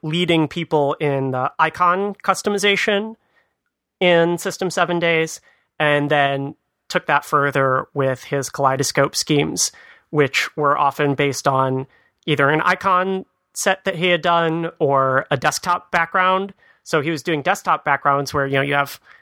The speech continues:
that was sort of the most free-form digital art that, and interface customization that we could have at the time, because, you know, you just have a canvas and,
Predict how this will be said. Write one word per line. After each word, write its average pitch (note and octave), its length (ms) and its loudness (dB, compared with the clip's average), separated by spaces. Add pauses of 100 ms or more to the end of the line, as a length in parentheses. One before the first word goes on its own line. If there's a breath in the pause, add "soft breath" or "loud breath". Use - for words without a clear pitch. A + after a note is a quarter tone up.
(120)
that G3 80 4
was G#3 100 0
sort E3 200 2
of D3 60 -4
the D3 60 0
most D3 220 0
free-form F3 640 0
digital C#3+ 400 -2
art D3+ 380 0
that, D#3 180 0 (140)
and C3+ 500 -2
interface D#3 400 0
customization C#3+ 640 -4
that - 120 -10
we C#3 60 -10
could C3 120 -2
have D#3+ 260 0
at C3+ 120 0
the - 60 -20
time, C3+ 380 0 (480 soft breath)
because, D3 360 -2
you D#3 80 0
know, B2+ 240 0
you D3+ 100 0
just C#3 200 -4
have C3+ 120 0
a C3 60 -4
canvas C3+ 540 0
and, D3+ 260 -6